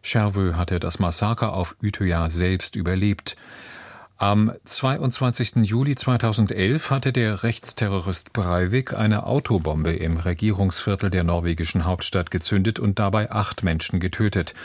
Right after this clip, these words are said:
Danach fuhr er auf die Insel Utøya. Dort gab er sich als Polizist aus und eröffnete das Feuer auf die Teilnehmerinnen und Teilnehmer des jährlichen Sommerlagers der Jugendorganisation der Sozialdemokratischen Arbeiterpartei.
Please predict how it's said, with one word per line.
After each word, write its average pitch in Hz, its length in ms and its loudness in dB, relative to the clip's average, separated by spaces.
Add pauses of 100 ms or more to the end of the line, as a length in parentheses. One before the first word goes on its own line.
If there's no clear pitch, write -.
(460)
Danach 110 400 2
fuhr 131 380 0
er 117 280 0
auf 107 220 0
die 101 180 0
Insel 101 380 2
Utøya. 78 640 0 (320)
Dort 101 340 2
gab 104 220 0
er 92 160 0
sich 92 260 -2
als 92 240 0
Polizist 90 880 -2
aus 117 280 0
und 107 180 -2
eröffnete 107 640 0
das 90 220 0
Feuer 120 420 0
auf 78 180 -4
die 82 200 -2
Teilnehmerinnen 95 680 2
und 85 160 -4
Teilnehmer 90 400 2
des 85 260 -4
jährlichen 110 500 2
Sommerlagers 101 800 2
der 95 220 2
Jugendorganisation 101 1200 2
der 95 140 2
Sozialdemokratischen 87 1400 0
Arbeiterpartei. 85 960 -2